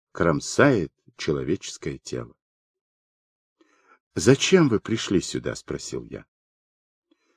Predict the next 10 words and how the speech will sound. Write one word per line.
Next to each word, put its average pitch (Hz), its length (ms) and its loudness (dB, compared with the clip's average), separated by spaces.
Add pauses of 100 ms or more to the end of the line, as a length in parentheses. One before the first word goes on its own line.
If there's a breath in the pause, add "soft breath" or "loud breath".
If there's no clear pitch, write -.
(180)
"Вы 143 180 10
бы 196 140 12
навеки 196 720 8
остались 151 760 6
у 117 40 2
меня 113 340 6
в - 80 -4
сердце 123 560 2
чёрной 104 480 2
ласточкой. - 760 -8